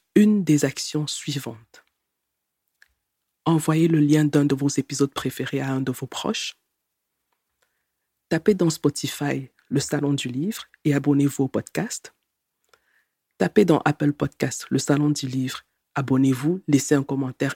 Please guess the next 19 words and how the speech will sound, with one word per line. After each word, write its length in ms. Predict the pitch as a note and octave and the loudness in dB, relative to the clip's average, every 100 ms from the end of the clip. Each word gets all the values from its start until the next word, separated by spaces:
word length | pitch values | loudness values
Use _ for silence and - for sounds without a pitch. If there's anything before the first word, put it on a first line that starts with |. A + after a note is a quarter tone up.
| - | -2
et 80 | C#3 | 0
notez 260 | C3+ - | 2 2
le 100 | D3 | 2
podcast 500 | - - - C3+ - C3 | 2 -6 -6 -8 -6 -6
en 60 | |
lui 160 | C3 D3 | 0 0
attribuant 440 | C3+ - C3+ C3+ | 0 -4 -6 -4
des 220 | C#3 C3 B2 | -6 -6 -8
étoiles. 420 | - D3 G#3 - _ _ _ _ _ _ _ _ _ _ _ _ _ _ _ - | -4 -2 -2 -6 _ _ _ _ _ _ _ _ _ _ _ _ _ _ _ 0
Tapez 260 | D3+ G#3 | 2 4
dans 160 | F3 D#3 | 4 2
Google 340 | D3+ D#3 D#3 | 2 2 2
Podcast 520 | - C#3 - B2+ - | 2 -4 -2 -4 -2
le 80 | D3 | -2
Salon 300 | - C#3 C#3+ | -2 0 0
du 180 | C#3+ - | -2 -6
Livre 300 | C3 B2+ - - | -8 -8 -10 -6
et 100 | C#3+ | -2
abonnez-vous. 600 | C3+ B2+ C3 B2+ - D#3+ | -2 -4 -4 -6 -6 -10